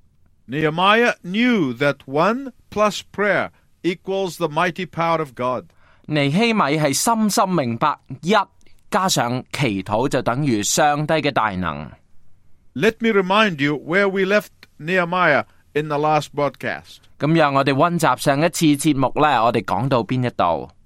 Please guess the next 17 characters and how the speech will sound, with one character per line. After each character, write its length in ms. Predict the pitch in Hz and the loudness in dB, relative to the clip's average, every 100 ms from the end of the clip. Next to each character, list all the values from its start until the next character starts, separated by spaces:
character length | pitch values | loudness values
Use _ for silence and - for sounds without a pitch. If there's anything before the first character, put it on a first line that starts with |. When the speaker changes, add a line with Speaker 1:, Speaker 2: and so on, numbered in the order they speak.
| _ _ _ _ _ | _ _ _ _ _
Speaker 1:
He 120 | 147 143 | -2 0
had 160 | 127 | 0
just 320 | 110 185 - | 0 -2 -2
discovered 640 | 226 220 - 208 156 160 131 | -6 -6 -2 0 0 -2 -2
that 180 | 151 120 | -4 -4
the 80 | |
people 420 | 139 214 220 185 160 | -6 -4 -4 -4 -2
left 400 | 160 202 - 180 | 0 0 -2 -8
in 140 | 165 | -6
Jerusalem 600 | 151 180 202 143 143 143 | -4 -2 -2 -2 -6 -2
were 200 | 151 143 | -2 0
in 140 | 135 123 | -2 -6
trouble 540 | - 208 127 117 - | -2 -2 -2 -4 -6
and 200 | 135 117 | -6 -8
filled 400 | - 175 165 160 | -4 -2 -2 -2
with 160 | 151 147 | -4 -4
despair. 560 | 143 - - 120 92 | -6 -8 -4 -2 -4